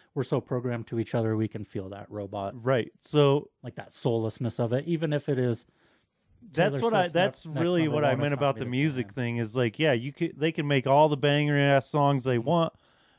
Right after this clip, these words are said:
Speaker 2: but eventually you're gonna crave a song, or you hear one that comes from the person, and that's gonna resonate from you so much more than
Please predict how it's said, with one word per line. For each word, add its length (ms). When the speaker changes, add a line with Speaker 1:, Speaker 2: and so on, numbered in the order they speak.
Speaker 2:
but 220
eventually 560
you're 120
gonna 200
crave 440
a 100
song, 500
or 180
you 160
hear 220
one 240
that 220
comes 260
from 140
the 100
person, 440
and 120
that's 200
gonna 180
resonate 540
from 140
you 120
so 280
much 280
more 340
than 560